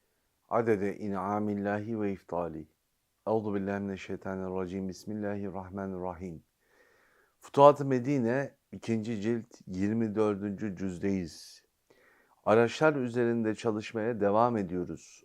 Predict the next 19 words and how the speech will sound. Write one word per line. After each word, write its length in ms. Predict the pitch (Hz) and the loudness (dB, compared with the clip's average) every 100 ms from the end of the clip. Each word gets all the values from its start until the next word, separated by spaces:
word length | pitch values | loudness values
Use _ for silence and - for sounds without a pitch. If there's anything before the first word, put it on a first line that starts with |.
| _ | _
anlamaya 520 | 92 98 98 98 107 | -6 -2 -2 0 -2
gayret 440 | 95 92 87 90 90 | 0 -2 -2 -4 -6
ediyoruz 460 | 80 92 101 120 | -6 -4 -4 -4
ve 140 | 110 98 | -4 -4
bütün 280 | 98 147 | -6 0
bu 80 | 131 | 4
araçlar 640 | 107 98 98 135 139 - _ - - _ - | 4 4 0 0 0 -2 _ -20 -20 _ -4
nihayetinde 720 | 104 123 127 131 120 127 123 | 2 4 6 4 0 -2 2
yavaş 400 | 113 110 147 - | 4 4 2 2
yavaş 300 | 117 110 - | 2 2 -2
bizi 180 | 101 104 | -6 -4
bu 220 | 104 90 | -4 4
varlık 380 | 101 107 120 117 | 4 4 0 2
aleminin 520 | 104 101 101 95 87 | 2 2 -2 -4 -6
bütününü 380 | 95 - 120 117 | -8 -6 -2 0
anlamaya, 680 | 110 101 95 92 117 139 - _ _ _ _ _ | 0 -2 -2 -2 -4 -6 -10 _ _ _ _ _
ardından 600 | 101 107 101 113 117 117 | 2 2 2 0 0 0
da 140 | 104 - | 0 -2
anladıklarımızın 1120 | 98 101 101 95 98 104 104 104 101 131 151 | -2 0 0 -4 -4 -2 -2 -2 -4 -4 -6